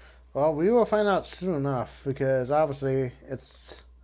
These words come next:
it's very, uh, hard to actually do it right there, because obviously they did announce a season pass for it, for the, for Street Fighter Five at all, so we don't know what they're planning on doing for the game or not.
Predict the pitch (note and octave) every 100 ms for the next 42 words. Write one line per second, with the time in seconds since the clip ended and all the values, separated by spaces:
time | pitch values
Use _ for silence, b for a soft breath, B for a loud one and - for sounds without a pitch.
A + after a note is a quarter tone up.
0 | - - - - - B2+ - A#2 B2+ D#3+
1 | D#3+ D#3 D3 C#3 C3+ C3 - - - D3+
2 | C#3+ C3+ B2+ B2+ B2+ A#2+ A2+ C3+ D3+ D3+
3 | E3 C#3+ B2+ B2+ C#3 C3 C3+ C3 C3 -
4 | - - - _ - D3 C#3+ C#3 B2 C#3+
5 | D#3+ D3 D3+ D3+ B2+ - D3 D3 C#3 C3
6 | C3+ D3+ - D#3+ D#3 D#3 D#3+ D#3+ - -
7 | C#3+ C3+ C3 B2 B2 A#2+ A#2 - B2+ B2
8 | - - - D3 C#3 C#3+ C3 - C3+ D3+
9 | D#3+ D3+ D3+ D#3+ F3+ G#3 - - - -
10 | - A#2+ C#3+ E3+ D3 D3 B2 D3 C#3+ C3
11 | - C#3+ C3+ C3 A#2 A#2 A#2+ C#3 A#2+ A2
12 | - B2+ A#2 A2+ B2 A#2 A2 F#2+ F#2 -